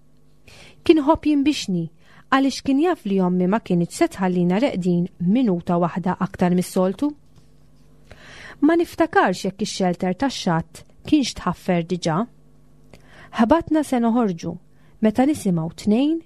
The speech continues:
jew tliet splużjonijiet, viċini kemm jista' jkun. Kulħadd telaq jiġri għal ħdejn il-lavabo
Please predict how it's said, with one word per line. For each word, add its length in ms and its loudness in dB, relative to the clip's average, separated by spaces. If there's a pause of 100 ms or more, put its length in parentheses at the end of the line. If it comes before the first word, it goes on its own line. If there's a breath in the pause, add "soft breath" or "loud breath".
(100)
jew 220 0
tliet 260 -2
splużjonijiet, 960 0 (680 soft breath)
viċini 560 0
kemm 220 2
jista' 280 -2
jkun. 300 0 (960)
Kulħadd 420 2
telaq 240 2
jiġri 380 0
għal 160 2
ħdejn 300 2
il-lavabo 640 0